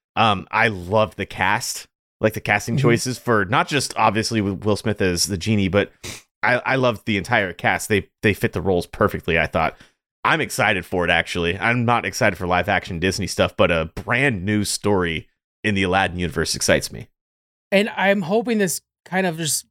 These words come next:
Speaker 2: unchains them, right? So they could, like, really dive into something. I don't know the original books, but I know that they're way different than anything Disney's done. And so
Speaker 1: Yeah.
Speaker 2: they're a lot more edgier, right, of course. And so let's tell some more, like,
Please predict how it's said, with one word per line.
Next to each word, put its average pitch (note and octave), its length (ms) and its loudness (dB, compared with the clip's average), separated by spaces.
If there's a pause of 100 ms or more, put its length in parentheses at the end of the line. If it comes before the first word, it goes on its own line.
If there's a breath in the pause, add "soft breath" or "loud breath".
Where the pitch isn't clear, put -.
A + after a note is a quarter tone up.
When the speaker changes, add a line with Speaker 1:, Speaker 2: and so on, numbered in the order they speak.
(420)
Speaker 2:
unchains F#3 520 0
them, C#3 200 -2
right? D3+ 240 2
So E3 100 -8
they E3 100 0
could, E3+ 140 0
like, D#3+ 200 2
really F3+ 240 2
dive F3 300 2
into E3+ 160 -4
something. D#3+ 380 0 (520 soft breath)
I G3+ 120 4
don't B3 140 0
know A3+ 140 4
the A#3 80 4
original A3+ 360 0
books, F#3 500 0
but F3 100 0
I E3 100 4
know E3+ 220 0
that D#3+ 80 -2
they're D3+ 160 0
way E3+ 480 2
different D3+ 200 -2
than C#3+ 120 -2
anything D3+ 220 2
Disney's C#3+ 300 -2
done. B2+ 280 0 (480)
And F3 180 2
so E3 240 2
Speaker 1:
Yeah. E3 60 0
Speaker 2:
they're E3 120 0
a D#3+ 40 0
lot E3 200 2
more D#3 100 -4
edgier, D3 480 0
right, C#3 140 0
of C#3 100 -4
course. C#3+ 240 -2 (400)
And F#3 80 0
so G#3+ 120 0
let's A3+ 160 2
tell B3+ 240 -2
some A3+ 160 0
more, G#3+ 180 2
like, F3+ 220 0